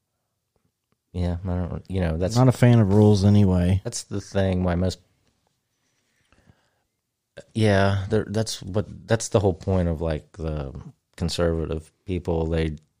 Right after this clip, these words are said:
Speaker 1: they w-, they just would rather have less government involvement in their life.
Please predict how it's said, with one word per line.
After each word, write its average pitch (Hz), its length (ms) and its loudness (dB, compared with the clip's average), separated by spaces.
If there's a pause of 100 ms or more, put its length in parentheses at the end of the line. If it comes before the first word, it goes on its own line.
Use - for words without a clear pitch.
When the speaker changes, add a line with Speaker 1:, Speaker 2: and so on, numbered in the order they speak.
(140)
Speaker 1:
they 87 200 0
w-, 85 560 -2 (340)
they 101 100 -6
just 92 200 -4
would 90 160 -2
rather 85 200 2
have 82 160 -2
less 82 380 -2
government 82 480 -2
involvement 76 540 -6
in 73 60 -8
their 73 120 -6
life. 73 420 -8